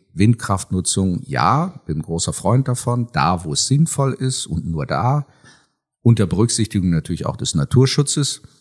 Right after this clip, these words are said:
Auch das ist für uns normal und selbstverständlich, wie für jeden. Und ich träume eigentlich davon, dass wir gemeinsam mit den Handschuhsheimern und auch mit den Ziegelhäusern und Peterstälern Windkraftanlagen bauen für die Menschen vor Ort,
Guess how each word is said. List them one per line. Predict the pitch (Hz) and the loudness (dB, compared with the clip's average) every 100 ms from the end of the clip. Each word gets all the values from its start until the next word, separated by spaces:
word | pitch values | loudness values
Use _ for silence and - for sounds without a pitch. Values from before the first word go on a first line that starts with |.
| _ _ | _ _
Auch | - - | -8 0
das | 101 | 4
ist | 101 | 4
für | - | 2
uns | 98 90 - | 0 0 0
normal | 78 78 92 | 0 2 2
und | 104 | 2
selbstverständlich, | 80 90 - 120 - 110 110 101 | 0 -4 -4 -4 -2 -2 -2 -6
wie | - | -8
für | - | -6
jeden. | 76 78 90 135 135 - _ _ - | -4 0 2 2 0 -4 _ _ -2
Und | 85 | 0
ich | 98 | 0
träume | - 110 113 - | 0 0 0 0
eigentlich | 98 98 | -2 -2
davon, | 95 - 95 | -4 -4 -4
dass | 85 82 - - - 78 | -4 -4 -2 -4 -6 2
wir | 92 131 | 4 4
gemeinsam | 101 80 123 143 123 104 | 4 2 2 0 0 -2
mit | 85 | -2
den | 80 | -2
Handschuhsheimern | 98 131 127 - 123 123 120 110 | 0 0 0 0 -2 0 -2 -4
und | 92 | -6
auch | - - | -4 -4
mit | 87 | -4
den | 82 | -4
Ziegelhäusern | - 131 107 104 104 98 87 | -2 -2 0 0 0 -4 -8
und | |
Peterstälern | - 117 120 - 110 104 98 - _ _ _ _ | -6 -4 -4 -4 -2 -2 -4 -10 _ _ _ _
Windkraftanlagen | 120 131 - 135 110 107 95 95 | 2 4 2 -2 0 0 0 -2
bauen | 80 78 110 | 0 2 2
für | 110 - 170 185 | 2 2 2 2
die | 117 156 | 2 4
Menschen | 110 143 - 113 | 4 4 -2 -4
vor | - | -6
Ort, | 82 151 - | -4 -4 -8